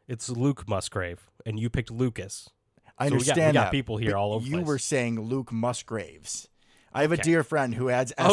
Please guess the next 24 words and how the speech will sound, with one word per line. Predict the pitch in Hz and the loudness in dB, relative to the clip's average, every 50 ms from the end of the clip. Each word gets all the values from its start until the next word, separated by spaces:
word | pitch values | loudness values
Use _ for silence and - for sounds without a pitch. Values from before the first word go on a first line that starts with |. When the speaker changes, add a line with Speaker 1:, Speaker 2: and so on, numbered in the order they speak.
| - 165 | 4 6
Speaker 2:
at | 151 | 4
the | - | 4
Speaker 1:
Okay. | - - | 6 6
Speaker 2:
end | - 143 151 | 4 4 4
of | 156 | 6
names, | 427 392 - 160 160 - 247 185 185 - | 6 6 6 6 4 4 4 2 2 0
and | 254 233 135 131 | 0 0 0 0
it | 139 123 | 0 2
Speaker 1:
<laughs> | |
Speaker 2:
drives | 127 131 135 143 139 117 | 4 4 6 4 4 2
me | 120 123 | 0 -2
insane. | 127 123 117 - - 127 117 107 131 | -2 -2 -2 0 0 0 0 4 6
Speaker 1:
Luke | 156 190 185 | 6 6 6
Speaker 2:
So, | - - | 4 2
Speaker 1:
Musgrave | 110 143 147 143 - - - 117 98 95 95 95 - - | 6 6 6 6 4 2 2 4 4 4 2 0 -4 -6
Speaker 2:
thank | - 107 | -2 0
Speaker 1:
out | 117 113 | 0 2
of | 110 | 4
Speaker 2:
you. | 120 | 4
Speaker 1:
Oregon | 117 123 123 131 131 | 4 4 4 2 -2
State, | - - - 110 98 - | -4 0 -2 -2 -2 -2
six | - - - 165 185 - - - | -6 -8 -2 -2 -4 -2 -2 -4
six, | - - 143 120 113 - - - - - _ _ _ _ _ _ _ _ _ _ _ | -2 0 0 0 0 -2 -8 -10 -10 -12 _ _ _ _ _ _ _ _ _ _ _
senior. | - - - - 139 139 131 120 110 101 98 95 | -12 -8 -6 -4 -2 0 0 0 0 0 0 -2